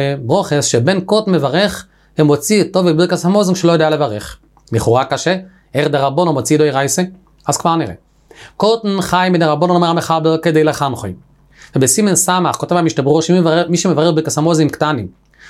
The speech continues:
והוא עצמו גם חי ברכת המזון, צריך להתכוון לצאת גם עבור עצמו.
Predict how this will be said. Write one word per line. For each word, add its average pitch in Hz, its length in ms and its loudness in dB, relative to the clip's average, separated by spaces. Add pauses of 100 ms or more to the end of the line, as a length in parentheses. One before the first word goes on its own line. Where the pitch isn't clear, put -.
(120)
והוא 151 120 4
עצמו 180 380 0
גם 165 180 0
חי 165 180 0
ברכת 165 280 0
המזון, 147 300 0
צריך 156 220 0
להתכוון 165 360 0
לצאת 156 260 -2
גם 143 160 0
עבור 147 180 -2
עצמו. 185 340 -2